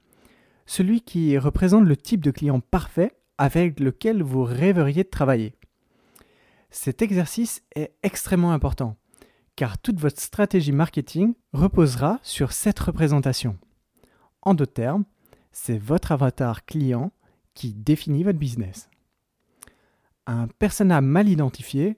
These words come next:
c'est le risque de travailler avec des clients avec lesquels vous ne voudriez pas travailler. Alors plus vous ferez ce travail de manière consciencieuse,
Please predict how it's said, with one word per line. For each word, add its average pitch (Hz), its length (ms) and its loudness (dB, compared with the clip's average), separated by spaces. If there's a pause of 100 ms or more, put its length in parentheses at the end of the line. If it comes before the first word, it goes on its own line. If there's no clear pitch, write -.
(420)
c'est - 280 -2
le 131 100 0
risque 165 260 -4
de 151 80 2
travailler 160 460 2
avec 135 200 0
des 131 120 -2
clients 151 440 0 (380)
avec 139 200 0
lesquels 175 320 0
vous 147 160 0
ne 139 120 2
voudriez 143 480 2
pas 135 340 2 (140)
travailler. 107 480 -4 (760)
Alors 123 200 0
plus - 280 0
vous 170 140 0
ferez 170 380 0
ce - 80 -12
travail 156 300 0
de 123 100 0
manière 120 380 -2
consciencieuse, 151 800 -2